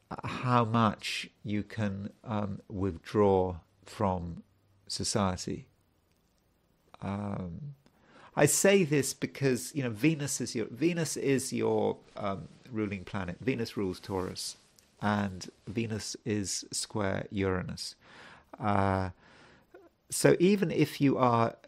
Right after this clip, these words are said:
trying to withdraw from society, things might happen. Uh, people may make their presence felt when you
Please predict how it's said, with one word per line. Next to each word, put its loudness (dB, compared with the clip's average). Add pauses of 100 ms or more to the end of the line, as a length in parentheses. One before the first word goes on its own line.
(200)
trying 4
to 2
withdraw 0
from -6
society, -6 (100)
things 0
might -2
happen. -4 (720)
Uh, 2 (320)
people 4
may 0 (100)
make -4
their 0
presence -2
felt 0 (120)
when -2 (120)
you 0